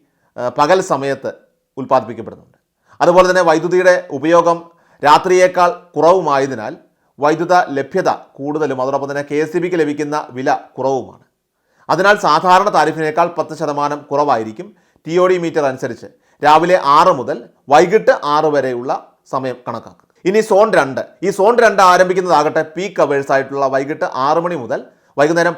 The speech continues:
പത്ത് മണി വരെയുള്ള ആ ഒരു സമയമാണ്. ഈ ഒരു സമയത്ത്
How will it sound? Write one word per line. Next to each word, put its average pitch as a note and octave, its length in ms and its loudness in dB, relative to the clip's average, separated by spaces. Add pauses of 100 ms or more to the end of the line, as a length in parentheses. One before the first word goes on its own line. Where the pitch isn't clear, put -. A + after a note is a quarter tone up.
പത്ത് D#3 220 -2
മണി G#3 160 -2
വരെയുള്ള B2+ 500 -4
ആ B2 80 -2
ഒരു A#2+ 180 -4
സമയമാണ്. G#2 500 -16 (640)
ഈ A3+ 140 -2
ഒരു A3+ 200 6
സമയത്ത് C#3+ 640 -4